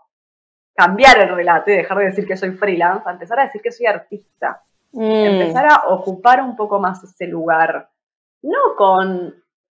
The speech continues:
Speaker 1: no con esta cosa de decir, ay, bueno, la vida del artista que hace tal y tal cosa. No, sino con reconocer mi obra como, sé, como un recorrido artístico en sí mismo,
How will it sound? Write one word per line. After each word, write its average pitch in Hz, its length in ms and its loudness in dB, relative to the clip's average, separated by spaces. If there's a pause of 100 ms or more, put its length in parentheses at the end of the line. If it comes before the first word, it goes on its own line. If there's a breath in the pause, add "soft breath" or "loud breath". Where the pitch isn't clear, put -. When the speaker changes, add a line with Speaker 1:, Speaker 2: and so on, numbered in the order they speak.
(480)
Speaker 1:
no 233 160 0
con 247 140 0
esta 180 260 -2
cosa 180 320 -2
de 170 60 2
decir, 170 220 -4
ay, 190 200 4
bueno, 185 340 -2
la 165 120 0
vida 190 200 2
del 202 100 2
artista 190 580 -2
que 180 80 0
hace 175 180 -8
tal 175 160 -10
y 175 100 -8
tal 160 240 -4
cosa. 175 600 -2
No, 233 420 2
sino 226 240 -8
con 320 340 2 (720)
reconocer 208 840 2
mi 285 200 -4
obra 262 560 0
como, 208 540 -4 (1200)
sé, 277 340 2
como 165 260 -6
un 247 160 -4
recorrido 208 680 -2
artístico 190 600 -4
en 180 120 -6
sí 185 120 -14
mismo, 233 920 -4